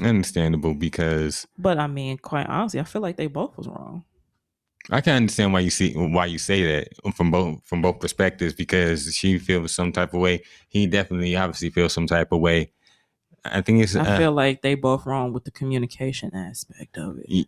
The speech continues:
Speaker 1: I was just, just about to say that it comes back to the communication
Speaker 2: Yeah.
Speaker 1: aspect of it, because communication, like we've always said, it's an ongoing thing. And
Speaker 2: Yeah.
Speaker 1: you gotta,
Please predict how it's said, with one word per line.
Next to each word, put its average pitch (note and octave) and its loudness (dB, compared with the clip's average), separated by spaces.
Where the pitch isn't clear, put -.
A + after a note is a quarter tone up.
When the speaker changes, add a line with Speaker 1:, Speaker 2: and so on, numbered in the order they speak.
Speaker 1:
I F#2+ 2
was F2 -2
just, E2+ -8
just F#2+ 2
about G2+ 2
to F#2 -6
say F2+ 2
that E2+ 6
it E2 4
comes F2+ 2
back F2 -2
to F#2 -6
the E2 -10
communication F2 0
Speaker 2:
Yeah. D#2+ 4
Speaker 1:
aspect D2+ 0
of D#2+ 2
it, D#2 2
because D#2 0
communication, A#2+ 6
like F#2+ 4
we've F#2 4
always F2+ 0
said, E2+ 2
it's - 2
an - -2
ongoing E2+ 2
thing. D#2 -2
And D2+ -2
Speaker 2:
Yeah. G2+ 2
Speaker 1:
you A2 4
gotta, A#2+ 2